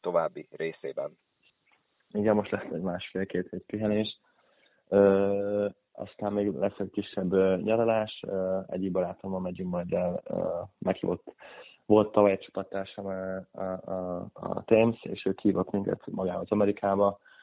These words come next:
Speaker 2: Ö, oda fogunk még elmenni egy, egy hétre. Ö, azt így egy nyaralás edzésre így összekötve sikerült szerencsére megoldani. Ö, utána pedig tényleg százhúsz százalékot, ö,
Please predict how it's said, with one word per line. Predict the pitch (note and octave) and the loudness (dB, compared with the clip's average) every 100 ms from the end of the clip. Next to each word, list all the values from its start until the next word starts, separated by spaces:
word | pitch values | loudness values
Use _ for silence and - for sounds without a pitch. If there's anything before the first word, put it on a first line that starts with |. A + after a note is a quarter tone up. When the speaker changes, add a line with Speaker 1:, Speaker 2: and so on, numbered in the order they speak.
| - _ _ _ | -20 _ _ _
Speaker 2:
Ö, | F2+ F#2+ F#2+ | 2 4 4
oda | G#2 G2 | 2 0
fogunk | - F#2+ F#2+ | -2 -4 -2
még | F#2+ | -2
elmenni | G#2 G2+ G2+ G2 F#2+ | -2 -2 -4 -4 -6
egy, | F#2 - _ _ | -6 -10 _ _
egy | - - - | -18 -18 -2
hétre. | A2 - A2 G#2+ - _ _ - | -2 0 0 0 -6 _ _ -10
Ö, | - F#2+ F#2+ F#2+ F#2+ F#2+ F#2+ _ _ | -2 0 2 2 0 -2 -6 _ _
azt | - F#2 - | -10 -10 -2
így | G2+ | 2
egy | F#2+ | 2
nyaralás | G2 G2 F#2 F#2+ | 2 0 -2 -4
edzésre | - G2 F#2+ - F#2+ | -4 -2 -4 -4 -6
így | F#2+ | -2
összekötve | G#2 - G#2+ G#2+ - G#2+ G#2+ - | -2 -2 -2 -4 0 -2 -2 -12
sikerült | - - F#2+ F#2+ | -16 -8 -6 -6
szerencsére | - G2+ F#2+ G2+ | -2 -2 -2 -4
megoldani. | G2 A#2 A#2 A2+ A2 A2 - - - _ - _ - | 4 6 8 8 4 2 -6 -20 -20 _ -20 _ 0
Ö, | G2 G2 G2 | 4 6 4
utána | - - F#2 | 0 -6 -6
pedig | F#2 F#2+ F#2+ | -6 -6 -6
tényleg | - F2+ F2 _ | -4 -6 -6 _
százhúsz | - G2 - G2+ | -8 -8 -10 -12
százalékot, | - F#2+ F#2+ F#2+ G2 - _ _ - | -6 -4 -4 -4 -8 -10 _ _ -6
ö, | F#2 F#2 | -4 -4